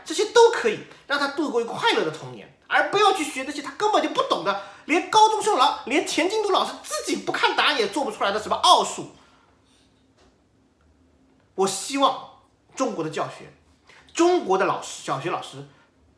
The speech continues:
都应该反省，都应该来一场清洗，因为你们是人类灵魂的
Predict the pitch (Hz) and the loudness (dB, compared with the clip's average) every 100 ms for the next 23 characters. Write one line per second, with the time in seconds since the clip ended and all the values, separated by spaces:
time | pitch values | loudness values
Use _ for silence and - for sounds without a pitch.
0 | _ - 392 381 339 339 175 247 285 139 | _ 2 4 6 2 2 0 -2 -4 -10
1 | - _ - 262 262 233 196 135 190 147 | -16 _ -2 -2 -2 -2 -2 -2 -6 -8
2 | - - 233 - - - _ _ _ _ | -10 -10 -10 -12 -16 -20 _ _ _ _
3 | _ _ - _ _ - 349 349 202 185 | _ _ -20 _ _ 0 4 4 2 0
4 | 196 294 277 190 254 330 196 277 277 233 | 2 2 0 2 6 6 4 0 0 0
5 | 226 - | 0 -4